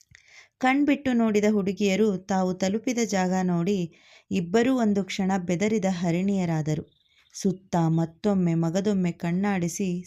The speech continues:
ಸ್ಥಳ ವೀಕ್ಷಣೆ ಮಾಡಿದರು. "ಮ್ಯಾಮ್, ಹೋಗೋಣವೇ?" ಎಂದು ಮತ್ತೆ ಡ್ರೈವರ್ ಮಾತನಾಡಿಸಿದಾಗ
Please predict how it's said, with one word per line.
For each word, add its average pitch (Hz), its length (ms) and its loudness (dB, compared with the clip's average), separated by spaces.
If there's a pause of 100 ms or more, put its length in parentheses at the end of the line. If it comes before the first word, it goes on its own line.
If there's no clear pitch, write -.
ಸ್ಥಳ 185 340 -4
ವೀಕ್ಷಣೆ 202 460 -2
ಮಾಡಿದರು. 156 800 -4 (760)
"ಮ್ಯಾಮ್, 226 240 6
ಹೋಗೋಣವೇ?" 214 840 0 (200)
ಎಂದು 196 560 -2
ಮತ್ತೆ 220 340 0
ಡ್ರೈವರ್ 202 400 0
ಮಾತನಾಡಿಸಿದಾಗ 180 1000 -2